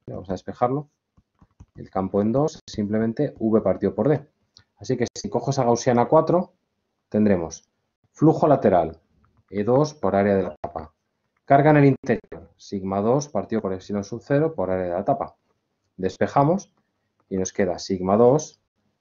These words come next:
será igual a V epsilon sub cero partido por D. Y automáticamente de esta ecuación tendremos sigma tres igual a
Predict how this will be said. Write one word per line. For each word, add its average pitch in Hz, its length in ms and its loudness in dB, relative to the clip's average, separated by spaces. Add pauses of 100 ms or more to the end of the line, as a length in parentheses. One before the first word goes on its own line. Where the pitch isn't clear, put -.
será 95 220 -4
igual 101 260 4
a - 260 -2
V 101 520 0
epsilon 117 420 -4
sub 147 160 -6 (140)
cero 170 320 4
partido 98 300 0
por - 120 4
D. 170 220 2 (560)
Y 165 100 4
automáticamente 139 720 4
de 98 80 -2
esta 127 160 -2
ecuación 185 480 0 (920)
tendremos 101 500 -2
sigma 104 400 -2
tres 165 400 2 (640)
igual 110 320 2
a 131 180 0